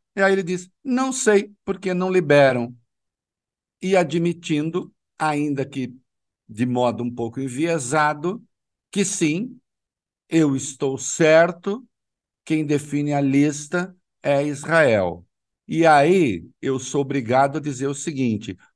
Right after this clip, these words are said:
hoje esses brasileiros são reféns diplomáticos de Israel. Não adianta, um monte de gente ficou chateada com isso. "Oh, como você diz isso?" Por quê? Eu até tô criando uma categoria especial: reféns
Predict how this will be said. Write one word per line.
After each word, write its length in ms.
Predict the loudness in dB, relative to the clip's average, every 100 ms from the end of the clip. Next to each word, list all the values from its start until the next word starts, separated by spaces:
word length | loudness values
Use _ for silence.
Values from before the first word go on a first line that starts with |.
| _
hoje 540 | 6 6 6 2 -6 -10 _
esses 340 | -4 -4 -8
brasileiros 800 | -4 -2 -2 -2 -2 -2 -4 -10 -16
são 380 | -8 -6 -6 -6
reféns 800 | -4 -4 -2 -2 -2 -6 -10 -18 _ _ -8
diplomáticos 960 | -4 -2 -2 0 2 0 -2 -6 -10 -6
de 80 |
Israel. 600 | -6 -4 0 2 2 -2 -6 -18 -6
Não 220 | 0 2
adianta, 340 | 2 0 -2
um 20 | -2
monte 320 | 0 0 0
de 120 | -2 -2
gente 380 | -2 -4 -6
ficou 220 | -8 -6 -6
chateada 800 | -4 -6 0 4 4 4 0
com 160 | -6 -8
isso. 160 | -6 2
"Oh, 400 | 6 8 6 4
como 300 | 0 -4 -4
você 340 | -4 -4 -4
diz 320 | -2 -4 -2
isso?" 260 | 0 -2 -4 -20 -20 _
Por 180 | -8 0
quê? 360 | 2 2 0 -8 _ _ _ _ _ _ _ _ _ _ _ _ _ _ _ _ _ _
Eu 140 | 2
até 220 | 4 4 0
tô 300 | -2 -8 -10 _ _ _ _ -2
criando 320 | 0 2 0
uma 140 | 0
categoria 500 | 2 2 2 4 2
especial: 460 | 2 -4 -2 0 0
reféns 760 | 2 -2 -2 -2 -2 -4 -10